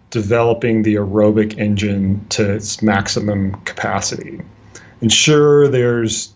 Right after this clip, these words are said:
you know, nutrition considerations, and sure, I wanna make sure that they're tough and that they can handle kind of the psychological battles, especially at the elite level and things like that. But that pi-, the pinnacle of everything is who's got the biggest engine, you know, and how well can they use it,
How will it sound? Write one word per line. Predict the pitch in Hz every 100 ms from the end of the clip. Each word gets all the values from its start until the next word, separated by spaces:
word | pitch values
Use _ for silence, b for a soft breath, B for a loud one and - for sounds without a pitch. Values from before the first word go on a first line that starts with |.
| -
you | 117
know, | 110 113
nutrition | 110 110 123 - 113
considerations, | 113 - 123 117 110 107 123 113 110 110 110 107
and | 92
sure, | - 110 107 107
I | 104
wanna | 104 101
make | 104 101
sure | - 104
that | 98 95
they're | 101
tough | - 123 117 110 107 -
and | 104
that | 101
they | 110
can | - 107
handle | 104 101 101 104
kind | 117 107
of |
the | 107
psychological | - 120 - 110 104 - -
battles, | 104 110 104 107 107
especially | 107 - 113 - 120
at | 113
the | 117
elite | 113 117 113
level | 107 107 107 107 104
and | 104
things | 113 107
like | 104 101
that. | 107 104 104 104 B B B B B B - - -
But | - 147
that | 143
pi-, | - 165
the | 143
pinnacle | - 190 190 165 147
of | 131
everything | 123 123 123 120 113
is | 107 98 - -
who's | 139 127
got | 127 117
the |
biggest | 110 110 110 110
engine, | 107 113 110 110 110
you | 113
know, | 110
and | 101
how | 107
well | 98 98
can | 104
they | 95
use | 95 107 104
it, | 113 110